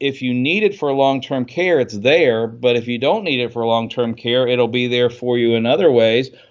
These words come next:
Or if you, if you don't end up using it, it can be passed on to heirs. And that tends to be a lot more palatable for folks,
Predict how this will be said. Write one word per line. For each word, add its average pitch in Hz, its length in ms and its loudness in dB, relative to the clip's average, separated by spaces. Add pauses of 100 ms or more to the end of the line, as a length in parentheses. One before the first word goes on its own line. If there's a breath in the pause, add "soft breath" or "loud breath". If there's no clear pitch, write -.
Or 139 280 2
if 110 120 -2
you, 127 160 0
if 123 300 -4
you 127 40 2
don't 131 200 2
end 127 160 2
up 110 100 0
using 135 360 -2
it, 120 180 -6 (160 loud breath)
it 113 100 -8
can 117 140 -4
be 113 100 -2
passed 113 380 0
on 101 180 -2
to 101 160 -2
heirs. 104 420 2 (220)
And 113 140 -2
that 170 180 0
tends 170 260 -4
to - 60 -6
be 123 140 0
a 107 80 4
lot 131 300 0
more 120 200 -2
palatable 131 600 -2
for 101 180 -2
folks, 110 460 0